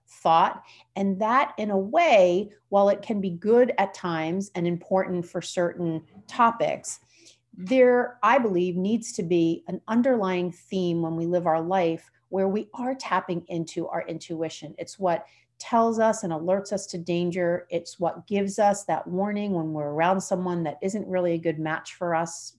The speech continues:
for whatever reason. It's what tells us that we're making a good decision. It's what alert, it's what alerts us to any hesitation we might have.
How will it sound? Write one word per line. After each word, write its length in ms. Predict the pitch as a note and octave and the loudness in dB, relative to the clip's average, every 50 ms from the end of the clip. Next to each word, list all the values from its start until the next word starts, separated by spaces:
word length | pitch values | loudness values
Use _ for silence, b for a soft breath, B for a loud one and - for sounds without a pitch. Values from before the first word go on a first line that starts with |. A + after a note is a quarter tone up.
| _ _ | _ _
for 160 | _ - D#3 | _ -8 -6
whatever 380 | D3 D3+ D3 D#3+ D#3+ F3 F3+ E3+ | -6 -4 -2 -2 -2 0 -2 -2
reason. 580 | F3 E3+ E3+ E3+ D#3+ F3 E3 D#3+ D#3+ E3 E3 B B B B B B B B B - | 0 0 -2 -2 -2 -4 -4 -4 -4 -4 -6 B B B B B B B B B 0
It's 300 | F#3+ F#3+ F#3+ - - - | 0 0 0 -2 -10 -10
what 500 | F#3 F3 F3 F#3+ F#3+ F#3+ F#3+ - - - b b b b b _ - | -6 0 4 4 6 6 4 2 -2 -6 b b b b b _ -18
tells 420 | - - - A#3 A#3 A#3+ A#3+ G#3+ | -6 0 2 4 4 4 4 4
us 360 | A3+ A3 G#3 G#3 G#3 G#3 - - | 4 4 4 4 2 -2 -8 -6
that 440 | G3 F#3+ F3+ F3+ F3 F3 E3+ - - | -4 0 0 2 2 2 0 0 -2
we're 120 | E3+ F3 | -2 -2
making 380 | E3+ F3+ F3 F3+ F3 F3 F#3+ F3 | 0 0 0 -2 -2 -2 -2 -2
a 60 | E3+ | -2
good 200 | E3 E3 E3 D#3+ | -2 -4 -4 -4
decision. 680 | E3+ E3 - - - A3 A#3+ A3+ F#3 D#3 C3 - - - - _ - | -6 -8 -10 -4 0 2 2 2 0 -4 -6 -8 -12 -14 -16 _ -4
It's 640 | G3 F#3+ G3 - _ _ _ _ _ - - - - | -4 -4 -4 -6 _ _ _ _ _ -20 -20 -16 -10
what 400 | G3+ F#3 F#3+ F#3+ F#3+ F#3 - - - | -4 0 2 2 2 2 0 -4 -4
alert, 520 | G3+ G3 G3 F#3+ F#3+ G3+ A3 A#3 - - - | -4 -4 -2 -2 -2 -2 -2 -2 -4 -6 -8
it's 320 | - G3+ G3 F#3+ - - - | -6 -4 -4 -6 -8 -10 -6
what 300 | F#3 F3+ F#3 F#3+ - - | -2 0 0 0 0 -2
alerts 580 | F3+ F3+ F3+ F#3+ G3 G#3+ A#3+ A#3+ - - - | -6 -6 -4 -2 -2 -2 -2 -4 -6 -4 -2
us 360 | F#3 E3 E3 E3 D#3+ - - - b b b b b | 0 2 0 0 -2 -6 -12 -14 b b b b b
to 160 | - - G3+ F#3+ | -6 -2 0 0
any 120 | F#3+ G3 | 0 0
hesitation 760 | F3+ G#3 G3 G3+ G#3 G3+ - - A3+ B3 B3 - A#3+ G3 F3 E3 | 0 0 -2 -2 -4 -8 -4 -2 -2 -2 -2 -2 -4 -4 -2 -2
we 100 | D#3+ D#3 | -2 -4
might 260 | D#3 D3 C#3+ C#3+ - | -4 -4 -4 -6 -6
have. 420 | - C#3 C3 - - C#3 - - | -6 -8 -6 -6 -8 -10 -12 -18